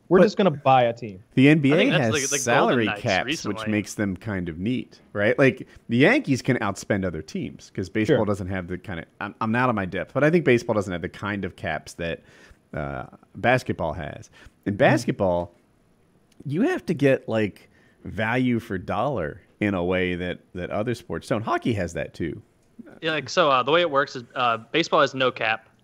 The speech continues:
Speaker 3: so the Yankees can just buy championships
Speaker 2: There's
Speaker 3: like
Speaker 2: no
Speaker 3: they used to
Speaker 2: penalties
Speaker 3: back
Speaker 2: or
Speaker 3: in the
Speaker 2: anything
Speaker 3: day.
Speaker 2: way up high?
Speaker 3: No, no, I don't believe there is in baseball. Someone out there will correct me. There might be. I don't know much about baseball. Basketball has a soft salary cap.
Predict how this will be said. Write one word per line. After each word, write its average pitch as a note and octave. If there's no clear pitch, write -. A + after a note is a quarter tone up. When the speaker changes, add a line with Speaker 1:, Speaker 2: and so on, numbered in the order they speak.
Speaker 3:
so A#2
the C3+
Yankees B2
can C3
just A#2+
buy B2
championships A2+
Speaker 2:
There's B2
Speaker 3:
like A#2+
Speaker 2:
no A#2+
Speaker 3:
they A#2
used A#2
to B2
Speaker 2:
penalties A#2
Speaker 3:
back A2+
Speaker 2:
or G#2+
Speaker 3:
in G#2+
the -
Speaker 2:
anything A2
Speaker 3:
day. A2
Speaker 2:
way A2+
up A2+
high? A#2
Speaker 3:
No, A#2
no, B2+
I A2+
don't B2
believe B2+
there B2
is A#2+
in A#2+
baseball. A2+
Someone C#3+
out A#2+
there A#2+
will A2
correct -
me. A#2
There A#2+
might A2+
be. A2+
I -
don't A#2+
know A#2+
much A#2
about A#2
baseball. A2+
Basketball D3
has A#2
a A2
soft -
salary G#2+
cap. G#2